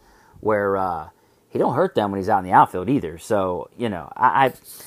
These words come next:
just a fun thing to watch last night, um, per usual, when he comes out there, doing it, going against his younger brother's team, uh, again. And, uh, yeah, no, just, just, it was just an awesome game to watch.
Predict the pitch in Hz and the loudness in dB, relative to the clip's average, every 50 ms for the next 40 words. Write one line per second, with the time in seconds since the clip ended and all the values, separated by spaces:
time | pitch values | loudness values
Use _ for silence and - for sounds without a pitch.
0 | - - - - - - _ - 180 175 - 165 - - 147 147 143 135 143 139 | -20 -20 -20 -20 -20 -16 _ -2 0 2 2 0 4 6 6 6 6 6 4 4
1 | 135 131 120 110 107 110 113 - - 98 101 104 - - 101 101 101 101 98 - | 4 4 2 4 4 4 4 4 4 4 4 4 4 0 -2 0 0 0 -2 -6
2 | - - - - 104 107 104 104 98 92 90 90 87 87 87 78 - _ _ _ | -12 -14 -4 4 8 10 10 10 10 8 6 2 0 -6 -10 -12 -16 _ _ _
3 | _ _ _ _ _ _ _ _ _ _ - - 123 110 107 107 110 104 98 110 | _ _ _ _ _ _ _ _ _ _ -6 0 2 2 4 4 2 2 2 2
4 | 101 101 95 110 101 - - 107 101 92 98 92 95 98 - - 95 92 92 90 | 0 0 0 -4 -6 -2 -2 -2 -2 0 2 2 2 2 0 -2 -2 0 0 -2
5 | 92 - _ - - - _ _ - - 120 117 117 113 113 113 95 92 107 107 | -4 -6 _ -20 -20 -20 _ _ 2 4 4 4 4 2 0 -2 -2 -2 -2 -2
6 | 107 107 101 110 107 - - 107 95 85 92 95 104 110 101 90 110 104 107 107 | -2 -2 -2 -2 -2 -2 -4 -6 -6 -4 -4 -2 0 0 2 2 2 2 2 0
7 | - - - 104 101 98 95 95 95 92 - - - - - - - - 92 95 | -4 -8 -10 -8 -6 -6 -6 -6 -8 -10 -12 -16 -20 -20 -20 -16 -4 2 4 4
8 | 95 92 73 92 104 90 110 117 117 107 92 90 104 101 - - - - 98 101 | 4 4 2 2 0 2 2 2 2 2 0 -4 -6 -8 -10 -12 -8 -4 -4 -2
9 | 95 92 92 92 95 90 87 87 82 80 69 57 69 101 107 104 95 92 95 95 | -2 -4 -2 0 2 2 2 2 0 -2 -6 -4 0 2 4 4 4 4 0 -2
10 | 90 90 85 85 107 - - _ _ - - 107 101 - - 113 107 101 107 98 | -4 -4 -4 -6 -8 -10 -10 _ _ -6 -6 -6 -6 -4 -4 -4 -4 -4 -6 -8
11 | - 90 85 92 95 - - 98 95 87 98 92 90 90 87 - - 92 90 95 | -6 -2 0 2 2 0 -2 -6 -6 -2 -2 -2 -2 -4 -8 -8 -6 -4 0 0
12 | 92 92 92 - - - - | 0 0 0 -2 -10 -18 -18